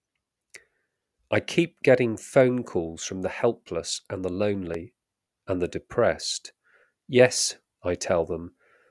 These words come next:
"that happens to all of us." "Oh,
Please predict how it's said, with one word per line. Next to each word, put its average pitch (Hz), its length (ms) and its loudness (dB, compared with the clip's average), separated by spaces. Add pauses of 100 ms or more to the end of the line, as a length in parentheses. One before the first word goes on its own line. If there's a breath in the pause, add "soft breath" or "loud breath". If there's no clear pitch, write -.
(140)
"that 117 140 4
happens 110 480 0
to - 140 -6
all 113 280 2
of 80 120 -2
us." - 480 -6 (840)
"Oh, 95 460 4